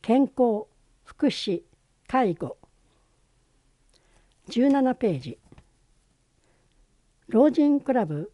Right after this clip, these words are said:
連合会催し。問い合わせ。超老人クラブ連合会事務局。超社会福祉協議会内。電話八八三の七七六零。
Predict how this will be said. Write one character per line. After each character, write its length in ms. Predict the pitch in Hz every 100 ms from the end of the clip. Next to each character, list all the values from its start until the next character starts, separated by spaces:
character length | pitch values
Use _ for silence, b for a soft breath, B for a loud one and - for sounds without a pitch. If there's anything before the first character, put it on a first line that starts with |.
| _
連 240 | 220 277
合 180 | 262 254
会 240 | 247 226
催 400 | 214 202 185 185
し。 260 | 175 - 170 - - _ _ - - - - _ _ _
問 240 | - 247 240
い 60 |
合 80 | 220
わ 100 | 202
せ。 300 | - 185 440 _ _ _ _ -
超 260 | 294 277
老 240 | 208 240 254
人 200 | 262 262
ク 120 | 220
ラ 140 | 208
ブ 240 | 151 156 -
連 260 | 202 277 294
合 200 | 277 254
会 220 | 262 233
事 120 | 220
務 140 | 202
局。 340 | 160 151 - - _ _ _ _ _ _ _ -
超 280 | 285 294 247 _
社 180 | - 190
会 260 | 269 269
福 180 | 208 -
祉 160 | - -
協 180 | 269
議 140 | 240 214
会 240 | 220 185
内。 280 | 175 185 95 - _ _ _ _ _ _ _ -
電 260 | 254 220
話 200 | 170 170 - _ _
八 340 | - 190 294
八 280 | 202 277 -
三 320 | - 214 175
の 160 | 160 - - -
七 300 | 214 262 269
七 300 | 269 240 196
六 280 | 180 -
零。 240 | 175 170